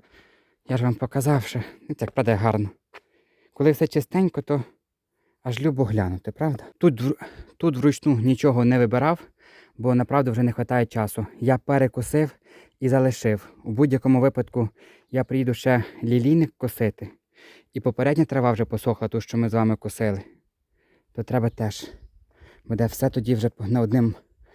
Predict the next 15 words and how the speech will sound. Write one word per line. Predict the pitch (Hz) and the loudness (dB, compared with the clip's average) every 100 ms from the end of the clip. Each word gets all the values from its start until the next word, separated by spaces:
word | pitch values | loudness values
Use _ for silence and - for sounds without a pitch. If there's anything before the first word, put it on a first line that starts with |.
| - - | -20 -10
одним | 131 113 127 131 | -6 0 4 4
махом, | 139 - 117 | 2 -2 -4
все | 139 | -2
тоді | 131 113 123 | -4 -2 -2
вже | 117 | -2
погромаджу. | - 113 120 110 101 90 - - - - - - - - - | -2 -2 2 2 2 -2 -10 -20 -20 -20 -20 -20 -20 -18 -4
Дивіться, | 135 - | -2 0
яка | 120 127 | 0 2
рясна | 120 107 131 131 - - _ - - - _ _ | 0 0 0 0 -2 -10 _ -20 -20 -20 _ _
ця | - | -10
колоновидна | 120 131 120 120 117 113 120 | -6 0 2 4 2 2 2
груша. | 104 104 92 - - - _ _ _ _ _ _ _ _ _ _ _ | 0 -2 -6 -10 -14 -18 _ _ _ _ _ _ _ _ _ _ _
Теж | 110 101 | -8 -6
дивіться. | - 95 104 - - _ _ - _ _ _ - - _ _ _ - _ _ _ _ | -8 -10 -12 -16 -20 _ _ -20 _ _ _ -20 -20 _ _ _ -20 _ _ _ _
Грушечок | 107 123 151 143 - 120 | 0 2 0 -2 -4 -4